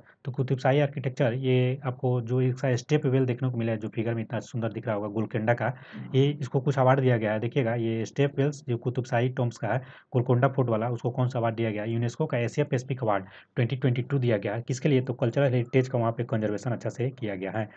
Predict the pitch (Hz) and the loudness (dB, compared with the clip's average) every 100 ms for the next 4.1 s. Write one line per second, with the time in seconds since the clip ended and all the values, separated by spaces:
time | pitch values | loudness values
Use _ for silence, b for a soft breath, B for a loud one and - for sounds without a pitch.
0 | B B 147 170 143 139 135 131 151 151 | B B 0 4 4 4 2 2 2 2
1 | 135 151 143 143 135 135 151 131 127 120 | 0 0 -2 0 0 0 -2 0 2 4
2 | 127 123 120 110 110 - 110 123 117 110 | 2 4 2 2 -2 -2 0 2 2 2
3 | 123 - 101 113 127 110 110 104 107 110 | -2 -2 -2 -2 -4 -4 -2 -2 -4 -4
4 | 107 | -8